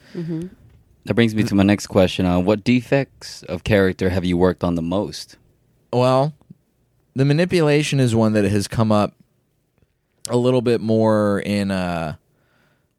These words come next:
Speaker 3: in this past year because I went through a relationship and then a breakup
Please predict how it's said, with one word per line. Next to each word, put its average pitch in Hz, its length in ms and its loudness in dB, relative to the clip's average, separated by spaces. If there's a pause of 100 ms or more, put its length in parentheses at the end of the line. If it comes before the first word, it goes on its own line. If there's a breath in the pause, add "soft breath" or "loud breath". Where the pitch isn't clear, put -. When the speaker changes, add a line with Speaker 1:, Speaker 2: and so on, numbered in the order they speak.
(1080)
Speaker 3:
in 123 160 0
this 139 160 2
past 117 320 0
year 107 140 4
because 101 320 0
I 98 80 4
went 95 240 0
through 95 520 2
a 90 540 2
relationship 95 760 0
and - 100 -4
then 98 100 2
a 95 40 0
breakup 90 460 2